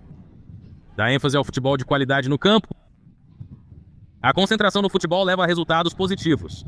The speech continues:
E temos a combinação certa de equipas. É variada e abrangente. Temos equipas de diferentes regiões. Falei com uma pessoa recentemente.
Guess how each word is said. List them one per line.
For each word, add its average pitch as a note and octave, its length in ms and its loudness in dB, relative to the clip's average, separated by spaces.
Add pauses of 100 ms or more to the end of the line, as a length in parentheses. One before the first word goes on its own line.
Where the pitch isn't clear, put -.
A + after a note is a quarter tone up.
(160)
E B3 160 0
temos A#3 320 0
a A3+ 60 4
combinação G#3 520 0
certa F#3 360 2
de D#3 80 2
equipas. D3 500 0 (1700)
É G#2 100 0
variada A#2 460 2
e A#2+ 100 2
abrangente. G#2+ 560 -2 (300)
Temos E3+ 240 0
equipas G3+ 420 0
de F#3+ 140 -4
diferentes G3+ 480 -2
regiões. G#3 640 0 (460)
Falei D3 360 2
com E3+ 160 -2
uma E3+ 160 -2
pessoa E3+ 320 0
recentemente. D3+ 800 -2